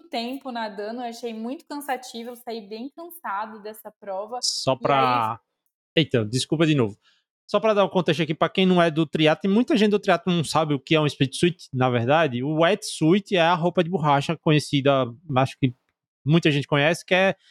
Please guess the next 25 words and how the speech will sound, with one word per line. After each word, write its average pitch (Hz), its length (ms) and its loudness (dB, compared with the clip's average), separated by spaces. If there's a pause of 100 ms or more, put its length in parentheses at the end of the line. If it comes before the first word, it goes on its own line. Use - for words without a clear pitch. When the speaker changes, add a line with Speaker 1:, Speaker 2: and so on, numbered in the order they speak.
(260)
Speaker 2:
aquela 151 220 2
roupa 143 260 2
meio 147 180 2
de 131 80 -8
surfista, 160 440 0
só 139 140 -2
que - 140 -4
óbvio 135 280 2
que - 140 -4
é 135 40 0
pra, 131 440 0 (360)
específica - 760 -2
pra 151 260 0
natação, 170 840 0
aí 135 280 2 (500)
é 131 40 -2
uma 151 180 2
roupa 151 280 0
que 165 160 -2
tanto 170 300 0
ajuda 156 300 2
você 143 260 0
a 139 40 2
flutuar 151 580 0
quanto 180 440 0